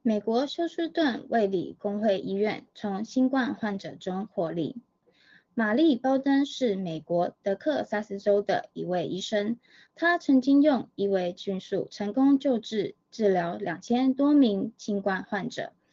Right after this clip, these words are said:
这些患者的病情无一人发展成为需要住院的重症，但是他优异的治疗业绩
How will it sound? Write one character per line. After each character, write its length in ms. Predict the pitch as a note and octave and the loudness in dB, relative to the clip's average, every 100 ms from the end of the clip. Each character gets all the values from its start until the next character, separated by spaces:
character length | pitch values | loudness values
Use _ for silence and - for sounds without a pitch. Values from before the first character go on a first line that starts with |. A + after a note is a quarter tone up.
| _ - _ | _ -20 _
这 160 | - F4+ | 0 0
些 360 | - E4+ E4+ | 4 6 6
患 260 | E4 D#4+ A#3+ | 6 2 2
者 160 | F3 | 0
的 220 | E3 E3 - | -4 -6 -2
病 220 | G#3+ G#3 | -2 -2
情 340 | - F#3 - - | -2 -2 -2 -4
无 160 | F3+ | -2
一 140 | G#3 A3 | 0 2
人 320 | G3 F#3+ G3+ | 2 -2 -6
发 220 | G#3 G3+ | -4 -4
展 260 | G3+ E3 - | -4 -8 -10
成 240 | F#3+ F#3 | -8 -2
为 240 | F#3+ F#3+ | 0 0
需 240 | - - G3+ | -6 -4 0
要 220 | G3 F#3 | 2 0
住 180 | - F#3 | -6 -2
院 240 | G3 F3+ | 0 0
的 180 | - - | -6 -10
重 200 | - F3+ | -10 -10
症， 280 | F3+ F#3+ - - _ _ - - _ | -6 -6 -6 -16 _ _ -20 -20 _
但 160 | E4+ E4+ | 0 0
是 220 | E4+ E4 | 2 0
他 320 | D4 D4+ D4+ | 0 0 2
优 220 | C#4 D4 | 2 2
异 160 | D4 C#4 | 2 2
的 240 | A3 F3+ | 2 -2
治 200 | - G#3+ | -4 -2
疗 220 | G3 F#3 F#3 | 0 0 0
业 240 | A3 G3+ | 0 0
绩 380 | - G3+ G#3 | -2 -4 -4